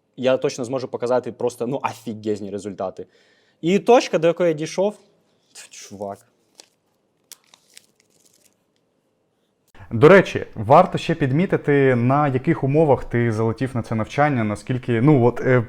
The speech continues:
Speaker 2: це, це варто розкрити. Давай я тобі просто дам слово, і ти більш детальніше розкриєш всю цю ситуацію.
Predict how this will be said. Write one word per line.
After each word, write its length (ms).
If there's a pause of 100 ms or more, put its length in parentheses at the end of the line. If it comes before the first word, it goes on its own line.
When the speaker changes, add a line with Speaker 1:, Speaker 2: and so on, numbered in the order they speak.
(140)
Speaker 2:
це, 180 (140)
це 160
варто 300
розкрити. 440
Давай 300
я 200
тобі 240
просто 320
дам 160
слово, 320
і 40
ти 220
більш 260
детальніше 480
розкриєш 380
всю 180
цю 120
ситуацію. 580